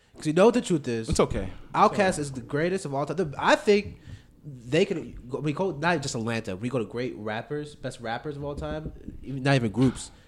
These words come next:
Speaker 1: They're in that top five. Because,
Speaker 2: Hmm.
Speaker 1: like I said, fifteen years of hard, straight, unique,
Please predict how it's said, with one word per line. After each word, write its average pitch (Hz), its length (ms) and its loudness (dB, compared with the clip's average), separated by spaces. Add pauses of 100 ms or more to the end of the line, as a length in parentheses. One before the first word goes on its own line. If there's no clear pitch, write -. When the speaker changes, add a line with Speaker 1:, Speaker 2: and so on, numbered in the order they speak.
(220)
Speaker 1:
They're 123 100 0
in 113 60 -2
that 104 120 0
top 95 180 -4
five. - 240 -8 (1000)
Because, 135 240 -4
Speaker 2:
Hmm. - 60 -6
Speaker 1:
like 147 80 0
I 143 40 -2
said, 131 140 -4
fifteen 240 580 0
years 190 300 -2
of 139 180 -8
hard, 170 320 2
straight, 170 380 0
unique, 147 720 0